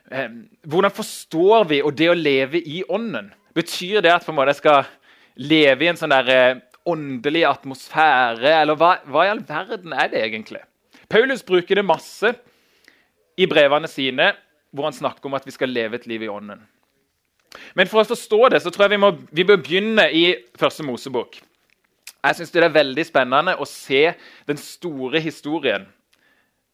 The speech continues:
som Gud har ska-, lagd. Her har vi en hel historie fra begynnelsen av skaperverket og frem til nå. Og veldig, veldig mange av de tingene, egentlig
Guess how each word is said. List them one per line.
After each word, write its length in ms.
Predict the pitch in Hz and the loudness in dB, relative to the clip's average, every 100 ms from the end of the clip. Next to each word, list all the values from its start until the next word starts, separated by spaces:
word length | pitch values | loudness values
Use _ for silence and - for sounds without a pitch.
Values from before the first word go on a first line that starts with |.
| _ _ _ | _ _ _
som 160 | - 156 | -12 -8
Gud 180 | 135 143 | -6 -2
har 200 | 135 131 - | 0 -2 -4
ska-, 320 | - - 135 127 | -10 -6 -6 -2
lagd. 320 | 127 143 127 - | -2 -2 -8 0
Her 320 | 131 220 - - - 214 - | 0 2 -2 -6 -16 -10 4
har 220 | 165 196 | 4 6
vi 80 | 160 | 2
en 80 | 143 - | 2 0
hel 240 | 175 196 180 | 2 2 0
historie 480 | 160 - 170 160 135 | -4 -4 -2 0 0
fra 140 | 156 | -2
begynnelsen 580 | 120 113 185 214 226 175 | -4 -8 -8 -8 -10 -10
av 80 | 160 | -2
skaperverket 640 | 151 135 143 175 175 147 | 2 2 2 0 0 -6
og 60 | - | -4
frem 180 | 127 - | -6 -8
til 140 | 120 | -10
nå. 80 | 113 - _ _ _ _ _ _ - | -10 -14 _ _ _ _ _ _ -4
Og 120 | 160 139 | -4 0
veldig, 360 | 202 196 214 208 | 0 0 2 2
veldig 160 | 185 | 2
mange 220 | 175 160 165 | 0 0 0
av 60 | |
de 80 | 156 | 0
tingene, 400 | 160 165 165 123 | -4 -4 -2 0
egentlig 320 | 143 185 185 | -2 -2 -4